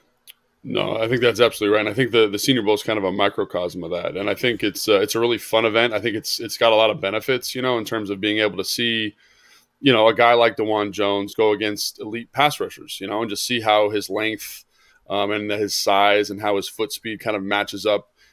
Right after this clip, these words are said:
not on, like, once a game type of a thing, but once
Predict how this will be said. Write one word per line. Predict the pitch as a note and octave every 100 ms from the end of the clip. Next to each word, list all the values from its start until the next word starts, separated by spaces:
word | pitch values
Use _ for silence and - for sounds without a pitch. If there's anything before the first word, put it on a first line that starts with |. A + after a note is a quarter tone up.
| _ _
not | B2 B2+ C3+ - _ -
on, | A2+ A2 G#2+ G#2+ G#2 _ -
like, | G#2 G#2 _ _ _ A2+
once | B2 B2 -
a | G#2+
game | B2 C3+ B2 A2
type | - G2
of | G#2
a | G2
thing, | - G2+ G#2+
but | G2
once | G#2 B2 A#2 - - -